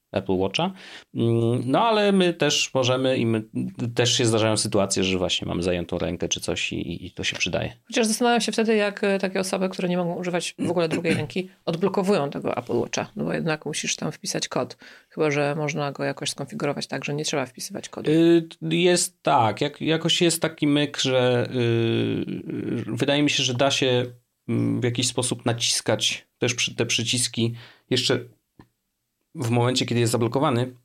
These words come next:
Speaker 1: używając gest-, gestów, nie? Jakby, no, wiadomo, że tą pierwszą konfigurację jakoś trzeba zrobić.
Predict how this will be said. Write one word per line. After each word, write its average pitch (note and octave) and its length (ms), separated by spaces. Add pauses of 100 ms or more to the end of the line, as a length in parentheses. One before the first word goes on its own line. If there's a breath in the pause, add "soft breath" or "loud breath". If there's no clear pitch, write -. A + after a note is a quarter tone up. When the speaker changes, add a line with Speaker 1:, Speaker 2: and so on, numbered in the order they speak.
(760)
Speaker 1:
używając G#2+ 420
gest-, G2+ 340
gestów, - 440
nie? A2+ 200 (400 soft breath)
Jakby, A#2 140
no, C#3+ 80
wiadomo, E3 280
że C3+ 120
tą B2+ 240 (380)
pierwszą C#3 520
konfigurację G2+ 680
jakoś G2+ 260
trzeba F#2+ 220
zrobić. F#2 500